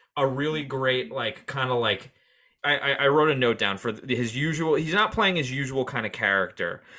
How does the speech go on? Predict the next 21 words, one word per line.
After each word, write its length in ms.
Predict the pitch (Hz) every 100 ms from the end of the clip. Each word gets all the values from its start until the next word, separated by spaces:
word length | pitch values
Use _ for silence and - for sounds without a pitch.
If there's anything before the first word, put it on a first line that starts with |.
| -
His 200 | 120 117
usual 300 | 123 156 170
character 1000 | 170 160 135 135 120 - 127 120 113 110 -
is, 720 | 123 117 113 110 104 101 - - -
uh, 340 | 110 104 104 -
like, 220 | 170 196 196
a 20 |
nerd 400 | 185 185 196 185
or, 100 | 180
like, 140 | 143
an 80 | 139
evil 380 | - 143 120 107
nerd, 300 | 98 87 85
kind 260 | - 85 85
of. 100 | 85
Or 160 | 220 220
just, 180 | 262
like, 160 | 247 220
yeah, 160 | 254 - -
yeah. 160 | 170 139 - - - _
Um, 440 | 165 156 143 139